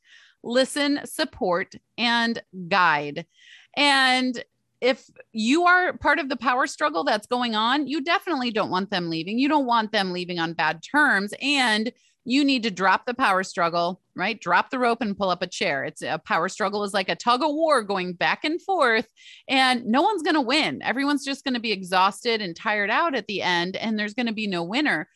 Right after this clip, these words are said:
So just drop the rope and pull up a chair and ask and wait and listen and support and guide, right? That's what we need to do. And that waiting period can be excruciating. Silence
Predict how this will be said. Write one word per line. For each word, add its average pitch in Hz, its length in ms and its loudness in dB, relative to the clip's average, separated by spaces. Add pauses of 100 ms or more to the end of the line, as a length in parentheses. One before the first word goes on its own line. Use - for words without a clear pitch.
(140)
So 277 180 -2
just 233 260 -4
drop 240 360 0
the 269 100 -4
rope 349 220 0
and 214 140 -2
pull 294 180 -2
up 302 120 0
a 226 60 -6
chair 233 520 0 (240)
and 233 160 -2 (160)
ask 226 400 -4
and 247 220 -2
wait 175 440 -4 (460)
and 202 200 -6
listen 170 360 -6
and 185 160 -6
support 160 400 -8
and 165 160 -8
guide, - 340 -4 (180)
right? 185 280 -2
That's 185 240 -4
what 233 120 -2
we 269 120 2
need 185 340 -2
to 185 100 -10
do. 202 400 -2 (380)
And 262 180 4
that 320 200 2
waiting 277 460 0
period 339 540 -2
can 285 160 0
be 302 100 -4
excruciating. 214 800 -4
Silence 381 680 -2